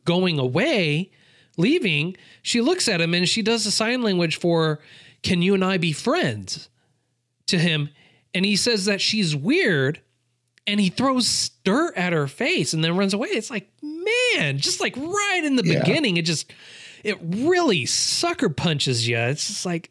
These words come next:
Speaker 1: oh.
Speaker 2: Yeah.
Speaker 1: Oh.
Speaker 2: It, it, it's,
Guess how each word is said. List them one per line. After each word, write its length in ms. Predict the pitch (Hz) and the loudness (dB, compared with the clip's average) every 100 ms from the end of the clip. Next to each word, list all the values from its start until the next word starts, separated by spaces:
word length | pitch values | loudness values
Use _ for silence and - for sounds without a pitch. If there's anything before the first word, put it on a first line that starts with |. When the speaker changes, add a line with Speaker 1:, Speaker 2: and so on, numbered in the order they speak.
| _ _ | _ _
Speaker 1:
oh. 520 | 285 320 269 151 113 - _ _ _ _ _ _ _ _ _ | 0 2 2 2 -2 -8 _ _ _ _ _ _ _ _ _
Speaker 2:
Yeah. 440 | 151 143 143 135 120 - - - - | 0 2 2 0 -2 -6 -18 -20 -8
Speaker 1:
Oh. 380 | 269 285 254 147 | -2 2 2 4
Speaker 2:
It, 200 | 175 160 | 2 0
it, 60 | 180 | 0
it's, 460 | 160 - - - | 0 -4 -8 -10